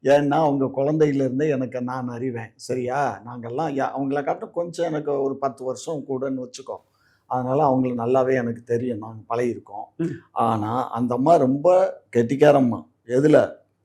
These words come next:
Speaker 1: நான் வன்மையில. உமா அம்மா எப்படி பேசுதோ, நூறு உமா சேர்ந்தது தான் அந்த அம்மா.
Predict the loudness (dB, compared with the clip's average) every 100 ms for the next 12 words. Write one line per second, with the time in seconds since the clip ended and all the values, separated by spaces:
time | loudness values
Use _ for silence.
0 | _ 0 4 6 6 6 6 4 2 -2
1 | -12 _ _ -4 2 4 6 6 4 4
2 | 0 2 4 2 2 2 4 4 0 -12
3 | -20 _ 0 4 4 4 4 6 4 4
4 | 4 6 4 4 0 -2 -6 _ -20 _
5 | _ _ _ 0 2 4 2 0 -4